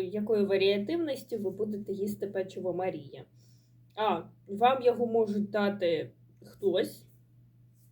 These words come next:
який вас не дуже любить людина якась, ну, знаєте, така гнила всередині, думає, що печиво Марія вам можна. <laughs> А на інше печиво ви поки не заслужили. Або дуже жадібна людина.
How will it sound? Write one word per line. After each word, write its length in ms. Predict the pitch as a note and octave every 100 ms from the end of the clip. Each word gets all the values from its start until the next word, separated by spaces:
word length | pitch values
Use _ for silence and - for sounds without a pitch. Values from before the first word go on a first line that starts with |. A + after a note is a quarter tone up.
| - - E3+ F#3 F#3
який 300 | G3+ G#3+ G3
вас 280 | E3+ -
не 100 | F3+
дуже 300 | E3+ C#3+ -
любить 340 | E3 G3+ G#3+ A#3+
людина 400 | B3+ A#3+ A#3+ A#3
якась, 320 | A#3 A3+ G#3+ A#3
ну, 60 |
знаєте, 380 | G#3+ A#3 G#3 - -
така 240 | F#3 - F#3 _ _ - - - - _ _ G3+
гнила 520 | A#3 C4+ D#4+ C#4+ G#3+
всередині, 1000 | G#3 - B3 D4 D4+ G#3 F#3+ F3+ E3+ F3 G3+ - G3
думає, 480 | G3+ C#4 B3 A3+ G#3+
що 260 | G#3+ G#3
печиво 400 | G#3 G#3+ G#3+ G#3
Марія 460 | G3+ G3+ G3+ A#3 G3+
вам 200 | F#3 F3+
можна. 480 | E3+ D#3 - - - A#3+ - F4+ - F4
<laughs> 540 | - - - - -
А 120 | C#4+
на 100 | A#3+
інше 320 | C4+ F4 F4 A3+
печиво 560 | G#3 G#3+ B3 G#3 G3+
ви 60 | G3
поки 180 | G3 F#3+
не 140 | F#3
заслужили. 720 | F3+ F3 F3+ F3 E3+ D3 - - - - - - _
Або 200 | G3+ G3+
дуже 220 | A3 D4 D4+
жадібна 680 | C4+ G#3 F3 F3 - F3 F3
людина. 520 | F3 - F3+ F3+